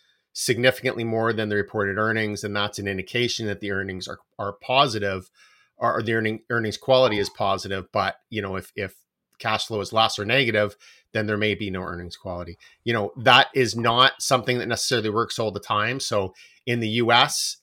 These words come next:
particularly, the biggest difference between gaap and non-gaap earnings would be stock-based compensation. And, um, stock-based compensation does not impact operating cash flow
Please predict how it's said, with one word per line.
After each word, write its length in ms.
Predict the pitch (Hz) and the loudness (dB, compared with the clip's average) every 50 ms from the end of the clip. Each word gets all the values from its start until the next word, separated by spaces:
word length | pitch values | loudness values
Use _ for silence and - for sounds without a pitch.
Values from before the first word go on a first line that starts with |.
| _ _ _ _ _ | _ _ _ _ _
particularly, 800 | - 120 - - 123 - - 113 104 104 110 120 120 131 131 123 | -4 -4 0 0 -2 -2 -2 0 2 2 2 2 2 0 0 0
the 220 | 107 101 90 95 _ _ | -2 -4 -6 -8 _ _
biggest 640 | - 123 120 113 127 123 110 - - - - - - _ - - | 2 4 4 4 4 4 2 2 -2 -6 -8 -12 -18 _ -6 -4
difference 580 | 127 120 - - 131 123 120 113 - - - | -2 -2 -2 0 -2 -2 -2 -2 -6 -8 -10
between 680 | - - 120 - - - 123 113 110 110 107 107 104 98 - _ _ _ _ _ _ _ - 117 104 | -8 -8 -10 -10 -10 -8 -6 -4 -4 -4 -4 -4 -6 -8 -10 _ _ _ _ _ _ _ -16 -8 -2
gaap 300 | - 123 113 117 117 - | 2 4 4 4 4 2
and 100 | 117 110 | 0 0
non-gaap 560 | 104 104 107 113 123 120 127 120 123 131 - - | 2 2 2 2 2 4 6 6 6 4 2 0
earnings 520 | - 123 123 127 135 147 165 165 - - | -4 -2 0 0 0 -2 -2 -4 -4 -4
would 180 | 120 117 101 92 | -6 -6 -6 -6
be 120 | 107 107 | -6 -6
stock-based 600 | 95 - - 117 107 104 104 - 113 107 101 - | -4 -4 0 0 0 0 0 -2 -4 -4 -4 -4
compensation. 840 | - 107 104 101 - 104 92 - 104 95 101 101 - - 139 147 - - - | -4 -6 -6 -6 -6 -10 -8 -6 -6 -4 -4 -4 -6 -6 -6 -8 -10 -8 -6
And, 460 | 110 104 104 104 101 101 101 95 - - - | -4 -2 -2 -2 -2 -4 -6 -10 -12 -10 -8
um, 400 | 104 98 98 98 98 95 101 - _ _ _ _ _ _ _ _ _ - | -6 -4 -4 -4 -6 -10 -12 -16 _ _ _ _ _ _ _ _ _ -8
stock-based 560 | - - - 135 131 - - 143 135 131 - | -6 0 4 4 4 4 4 4 2 2 2
compensation 680 | - 135 127 110 120 - - 131 120 - 127 120 104 90 | 2 2 2 2 0 0 0 0 2 2 0 -4 -2 2
does 300 | - 120 123 123 101 117 | 4 4 4 4 2 2
not 380 | 120 120 117 117 113 110 - - _ - - _ _ _ - | 0 2 2 2 2 2 0 -4 _ -20 -20 _ _ _ -2
impact 500 | 123 120 120 - 117 107 101 98 - - | -2 -2 0 0 2 2 2 0 0 2
operating 440 | 104 107 104 - 117 107 104 101 | 2 2 2 2 -2 -2 -2 -2
cash 340 | - - 98 95 104 - - | -2 -2 0 0 0 0 -4
flow 460 | - - 117 120 135 165 190 214 - | -6 -4 0 0 2 2 0 -2 -6